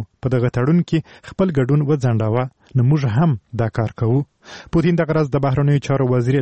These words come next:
لاوروف ته امر وکړ چې له امریکا سره دې د بې وسلې کېدو د نوي تړون په اړه خبرې نه پیلوي او زیاته یې کړه چې دفاع وزارت به یې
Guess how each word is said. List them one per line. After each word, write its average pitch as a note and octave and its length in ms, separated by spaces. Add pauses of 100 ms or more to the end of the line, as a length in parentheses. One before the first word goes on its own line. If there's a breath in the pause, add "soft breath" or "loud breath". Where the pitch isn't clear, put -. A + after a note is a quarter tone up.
لاوروف C#3+ 420
ته A#2+ 100
امر A2 160
وکړ G#2+ 240 (120)
چې B2 100 (340)
له A#2+ 100
امریکا A#2 360
سره D3 220
دې D3 80 (360 loud breath)
د - 100
بې F3 160
وسلې C3+ 380
کېدو C#3 200 (100)
د C3 100
نوي F3+ 220
تړون A#2 320
په A#2+ 140
اړه A#2 200
خبرې A2+ 260 (140)
نه F3 140
پیلوي G#2 380 (280)
او B2 140
زیاته B2+ 260
یې C#3 80
کړه B2+ 220
چې C#3 80 (500 loud breath)
دفاع C#3+ 240
وزارت C3 360
به C3 120
یې C3+ 100